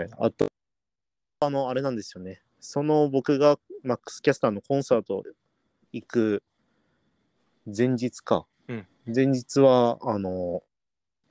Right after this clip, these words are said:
Speaker 2: エーイーダブリューランページ。
Speaker 1: はいはいはい。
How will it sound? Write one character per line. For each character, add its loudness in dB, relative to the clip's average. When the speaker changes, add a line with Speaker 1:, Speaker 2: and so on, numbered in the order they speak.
Speaker 2:
エ 6
ー 8
イ 6
ー 0
ダ 6
ブ 2
リ 2
ュ 8
ー 4
ラ 6
ン 0
ペ 0
ー -6
ジ。 -14
Speaker 1:
は 4
い 6
は -2
い -8
は -4
い。 -8